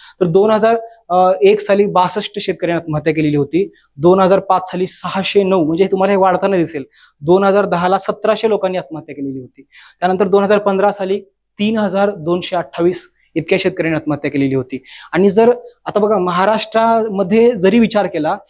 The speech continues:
तरी महाराष्ट्रामध्ये प्रामुख्याने हा मराठवाडा आणि विदर्भ जो आहे, म्हणजे इथं खाली बघा तुम्ही लक्षात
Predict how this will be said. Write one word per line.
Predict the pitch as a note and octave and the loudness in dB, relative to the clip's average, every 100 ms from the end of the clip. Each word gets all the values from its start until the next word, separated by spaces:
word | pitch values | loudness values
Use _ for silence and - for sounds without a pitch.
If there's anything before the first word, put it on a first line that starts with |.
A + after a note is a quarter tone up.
| _ - | _ -6
तरी | G#3 | -2
महाराष्ट्रामध्ये | G3 F#3+ G3+ G#3 - A3 G#3 F3+ | 0 0 0 0 -2 -2 0 -2
प्रामुख्याने | G3 G3 F#3+ G3 G3+ G3+ | 0 -2 -2 -4 -6 -4
हा | G#3 | -4
मराठवाडा | F#3+ F3 F#3 - G3+ | 0 0 0 0 0
आणि | G#3+ | 0
विदर्भ | G3 F3 F#3+ G3 | -2 0 0 0
जो | E3+ | 0
आहे, | D#3 D3+ | -4 -8
म्हणजे | - _ _ D#3+ F3 | -16 _ _ -2 0
इथं | E3+ | 0
खाली | - F3+ | 0 0
बघा | F3 D#3 | 2 0
तुम्ही | D3 D#3+ F#3+ | -2 -2 -2
लक्षात | D#3+ | -2